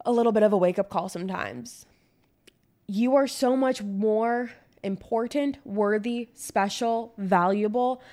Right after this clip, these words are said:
than what all of these people are treating you as. Like, even the person who treats you the best, that person is still <laughs> not treating you as good as you should be treated. And that's, well, first of all, let me just clarify that. That's not in, like, a negative way. That just should show you where your standards should lie.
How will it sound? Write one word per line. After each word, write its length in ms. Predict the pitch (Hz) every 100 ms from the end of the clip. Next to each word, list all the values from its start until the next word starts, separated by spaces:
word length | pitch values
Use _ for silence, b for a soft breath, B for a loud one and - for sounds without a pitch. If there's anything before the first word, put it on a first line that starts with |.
| B B
than 320 | 208 214 190
what 360 | 202 196 - _ -
all 220 | 226 226
of 60 |
these 160 | 220 226
people 180 | 214 185
are 60 |
treating 300 | 180 185 175
you 120 | 160 165
as. 320 | - - 220
Like, 160 | 233
even 260 | - 277 440
the 60 | 466
person 480 | - - 311 330 339 B B
who 100 | -
treats 320 | 240 262 262 262
you 80 |
the 100 | 220
best, 520 | 190 180 220 302 - - _ _ _ _ _ _ _ _ _ _ - _
that 320 | 220 262 320
person 440 | 339 359 381 392 381 - _ _
is 140 | 269 -
still 380 | - - 359
<laughs> 120 | 381 -
not 120 | 247
treating 320 | 262 226 220
you 220 | 185 180 B B B 240
as 140 | 247
good 140 | 240
as 120 | 240 214
you 60 |
should 140 | 208 180
be 100 | 185
treated. 400 | - - - - B B B B
And 100 | 262
that's, 200 | 320 320
well, 140 | 233 247
first 180 | 302 -
of 60 |
all, 60 | 175
let 80 | 190
me 140 | 180
just 280 | 165 160 -
clarify 320 | 185 165 151
that. 100 | 131
That's 140 | 214
not 120 | 349 339
in, 40 |
like, 140 | 349
a 40 | 240
negative 520 | 170 170 170 160 180
way. 380 | 156 - - 220
That 280 | 202 208 220
just 180 | 269 254
should 140 | 247
show 100 | 226
you 160 | 196 196
where 160 | 180 175
your 140 | 175
standards 420 | - 165 160 151
should 160 | - 147
lie. 360 | 147 50 -